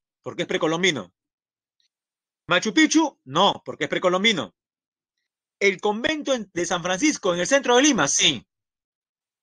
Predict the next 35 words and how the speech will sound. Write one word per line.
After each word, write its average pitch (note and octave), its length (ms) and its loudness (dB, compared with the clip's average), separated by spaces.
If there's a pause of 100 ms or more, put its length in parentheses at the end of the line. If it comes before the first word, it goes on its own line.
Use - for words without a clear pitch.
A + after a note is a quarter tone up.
(360)
Y F#3+ 60 4
la F#3 160 2
fortaleza G#3 600 -2
en A3+ 80 -2
el G#3 60 -4
cabildo A#3+ 200 4
del A#3+ 140 2
rey B3 180 0
Felipe B3 320 -2
también. E3+ 480 0
Por D3 140 -6
tanto, A3 280 -2
serían G3+ 300 -2
solamente A3 400 -2
históricos, G#3+ 640 0 (420)
tres A3 360 6
y D#3 80 -2
cuatro. E3 480 2
La D3 140 0
clave G3+ 200 0
sería F3+ 240 0
la D#3 120 2
D. E3 220 0 (440)
Ahora, C#3+ 280 2
jóvenes, E3 340 0
¿qué A#3+ 100 -6
hubiese B3 180 -2
pasado A3+ 320 -2
si G3+ 140 -8
nos, F#3+ 400 -10
si - 120 -8
nos D#3+ 160 -4
hubiesen G3 220 -2
preguntado G#3 480 0
por A3+ 240 2